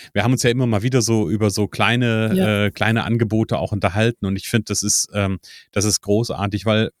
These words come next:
Speaker 1: da, und, und das ist auch das, was ich ja immer wieder selber auch wahrnehme, ne? So diesen, dieses Initial zu bekommen, zu sagen, okay, ich nehme jetzt den Hörer in die Hand oder auch bei anderen Dingen,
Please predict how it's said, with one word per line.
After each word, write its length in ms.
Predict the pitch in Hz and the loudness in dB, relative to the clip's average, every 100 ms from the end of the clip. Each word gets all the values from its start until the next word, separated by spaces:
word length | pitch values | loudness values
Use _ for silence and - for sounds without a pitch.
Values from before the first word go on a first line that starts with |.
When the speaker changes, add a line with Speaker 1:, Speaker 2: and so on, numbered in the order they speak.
| 85 | -10
Speaker 1:
da, 180 | 90 92 | -2 0
und, 280 | 98 113 - | 0 -2 -2
und 220 | 95 107 | -4 0
das 120 | 113 | 0
ist 160 | 131 - | 0 -2
auch 120 | 90 | 0
das, 200 | 120 - | 0 0
was 80 | 107 | -2
ich 80 | 104 | -2
ja 60 | 110 | 0
immer 120 | 110 | 0
wieder 180 | 104 92 | -2 -2
selber 320 | 90 113 120 | 0 0 0
auch 180 | 92 - | -2 -2
wahrnehme, 400 | 90 92 92 85 | -4 -2 -2 -2
ne? 140 | 92 113 | -2 -2
So 100 | 110 | 0
diesen, 320 | 101 92 98 - - - - _ | -2 0 -2 -4 -20 -20 -20 _
dieses 280 | - 98 101 | -2 -2 -2
Initial 720 | - 120 110 - 113 104 151 | -2 0 0 0 0 2 2
zu 160 | 165 139 | 0 -2
bekommen, 480 | 123 - 127 127 127 | -4 0 0 0 -2
zu 140 | - | -2
sagen, 340 | 98 101 107 110 | -2 0 0 0
okay, 220 | 101 113 | 0 0
ich 180 | 101 - | 0 0
nehme 260 | 120 151 | 0 2
jetzt 280 | 135 127 - | 0 -2 -2
den 160 | 104 95 | -2 2
Hörer 280 | 143 156 | 2 0
in 120 | 104 120 | -4 -4
die 100 | 107 | -2
Hand 180 | 120 | -2
oder 240 | - 156 135 | 0 0 0
auch 100 | 117 | 0
bei 160 | 143 | -2
anderen 300 | - 165 139 | 0 2 2
Dingen, 280 | 107 98 90 | 0 0 -2